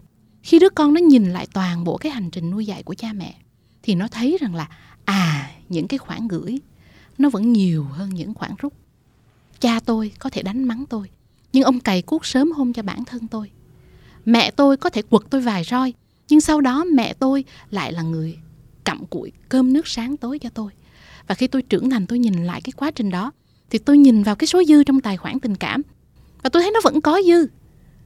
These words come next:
Và vì thế, tôi cảm thấy tôi biết ơn, và tôi có thể thông hiểu được cho những cái khoảnh khắc mà tôi bị đánh, bị mắng. Nhưng không phải vì thế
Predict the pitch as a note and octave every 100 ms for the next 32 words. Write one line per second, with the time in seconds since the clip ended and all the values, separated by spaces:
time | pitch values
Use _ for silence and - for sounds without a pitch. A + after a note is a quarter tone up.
0 | - - - G3+ F3 F#3 E3 E3+ F#3+ D4+
1 | - _ _ _ - B3 A#3+ - - A#3
2 | C#4+ A3+ C#4 - A3+ A3 G3+ _ _ -
3 | - G#3+ C4+ - D#3+ B3 - _ _ _
4 | _ - B3+ A3 D#3+ G#3+ D#3 - _ _
5 | _ - A#3+ B3 A#3 F#3 A#3+ C4 C4+ -
6 | A3 D4 D4+ _ _ D#3+ - F3+ - F3
7 | G3 C4 - F3 A3+ - _ _ _ _
8 | _ _ _ _ _ _ - D4+ D4+ C#4+
9 | A#3 A#3+ A#3 F3+ - G3